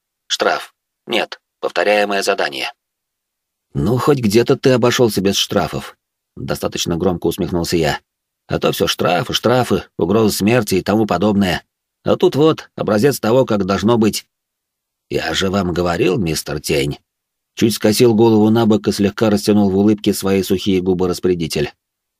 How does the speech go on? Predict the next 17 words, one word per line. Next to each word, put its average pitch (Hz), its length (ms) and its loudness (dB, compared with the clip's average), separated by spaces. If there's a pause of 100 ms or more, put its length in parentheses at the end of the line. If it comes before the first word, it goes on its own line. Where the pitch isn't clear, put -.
(120)
"что - 200 -10
это 131 340 0
всё 104 200 0
система, 78 680 -2 (360)
а - 140 -4
я 135 200 0
лишь 117 220 2
её 113 160 4
представитель 107 680 2
в 80 40 -4
вашем 82 320 -4
городе, 73 480 -4 (480)
которому, 113 600 -2 (180)
не 131 140 -2
буду 113 260 2
душой 92 260 0
кривить, 95 460 0